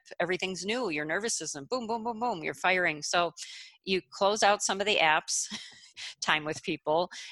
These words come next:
you plug in, you know, alone time and slow things down. That's also the thing. We can, and depending on, everyone has a natural energy pattern,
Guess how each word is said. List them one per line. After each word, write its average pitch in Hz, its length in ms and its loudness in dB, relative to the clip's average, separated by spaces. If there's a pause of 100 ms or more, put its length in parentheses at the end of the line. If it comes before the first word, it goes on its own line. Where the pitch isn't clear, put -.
you 170 580 0 (300)
plug 175 300 4
in, 170 400 2 (140)
you 165 100 -8
know, 151 320 -4 (140)
alone 151 360 -2
time 165 440 0 (180)
and 170 400 0 (240)
slow 190 320 2
things 190 320 -2
down. - 360 0 (180)
That's 165 160 -2
also 165 240 0
the 139 100 -4
thing. 143 220 -6
We 147 140 -4
can, 143 300 -6 (680)
and 165 160 0
depending 190 560 2
on, 156 160 4
everyone 180 260 4
has 175 140 0
a 170 60 -4
natural 151 500 2
energy 151 360 -2
pattern, 131 540 -4